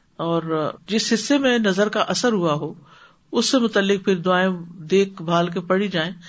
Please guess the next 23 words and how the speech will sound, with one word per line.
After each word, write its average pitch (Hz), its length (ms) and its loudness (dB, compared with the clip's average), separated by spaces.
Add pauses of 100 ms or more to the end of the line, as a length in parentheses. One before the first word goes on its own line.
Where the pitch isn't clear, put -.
(680)
کیونکہ 202 240 0
دعائیں 190 280 2
تو 208 100 2
بہت 208 240 0
ساری 208 260 -2
ہیں۔ 196 180 0
آیات 185 400 2
شفا 196 320 0
کا 202 160 -4
کارڈ 165 300 -2
جو 170 140 -4
ہے 170 120 -4 (420)
وہ 190 80 2
بھی 196 100 2
اس 202 160 -2
میں 190 80 -2
فائدہ 165 300 2 (100)
دیتا 160 280 -4
ہے۔ 190 120 -8 (960)
اور 185 240 2 (300)
نظر 214 280 4
لگنے 247 320 2
پر 269 220 0